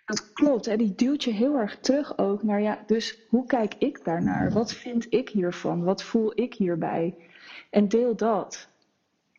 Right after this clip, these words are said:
Want, nou ja, weet je, het is nu vakantieperiode. Ik zie ook, dit is echt een heel suf voorbeeld, maar ik zou me kunnen voorstellen dat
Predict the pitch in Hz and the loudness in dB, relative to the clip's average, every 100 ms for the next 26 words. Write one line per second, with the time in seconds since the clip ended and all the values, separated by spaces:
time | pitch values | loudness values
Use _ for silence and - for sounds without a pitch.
0 | _ _ - - - 196 220 233 - - | _ _ -20 -20 0 2 4 2 -4 -12
1 | _ _ _ _ _ _ _ _ 233 208 | _ _ _ _ _ _ _ _ 4 4
2 | 113 208 214 247 233 226 233 226 220 226 | 2 2 0 0 2 2 2 0 0 0
3 | 233 254 240 214 214 202 196 196 190 196 | 2 2 0 2 2 2 2 2 0 -2
4 | - 208 185 185 - _ _ _ _ - | 2 2 2 -2 -12 _ _ _ _ -20
5 | _ - - 233 214 220 214 214 202 208 | _ -20 -2 0 2 2 2 2 2 2
6 | 214 196 - 233 214 180 175 196 196 - | 0 0 0 2 2 0 0 0 0 0
7 | 214 220 220 196 - 233 240 - 190 190 | 0 0 0 -2 0 0 0 0 0 0
8 | 185 - | -2 -6